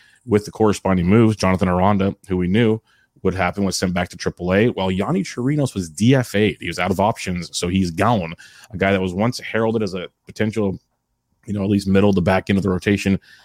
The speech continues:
everyday guy for Tampa Bay is gone. So that's one of the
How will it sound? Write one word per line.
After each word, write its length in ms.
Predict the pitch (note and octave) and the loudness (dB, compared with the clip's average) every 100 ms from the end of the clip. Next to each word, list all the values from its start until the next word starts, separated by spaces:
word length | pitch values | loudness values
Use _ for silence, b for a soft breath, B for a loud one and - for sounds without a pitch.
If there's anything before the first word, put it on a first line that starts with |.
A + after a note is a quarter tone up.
| b | b
everyday 400 | G#2 G2+ G#2 G2+ | 0 2 4 4
guy 240 | F#2 G2 G#2+ | 2 0 0
for 100 | G2+ | 0
Tampa 240 | A#2 G#2+ | -2 -2
Bay 320 | G2+ A2+ A#2 - _ _ | 0 2 0 -4 _ _
is 160 | - G2+ | -4 0
gone. 280 | G2+ A2+ - _ - | 2 0 -4 _ -14
So 260 | - F2+ | -6 -2
that's 260 | F#2 F#2 - | -2 -4 -4
one 140 | F#2 | -2
of 60 | F#2 | -2
the 180 | F2+ | -2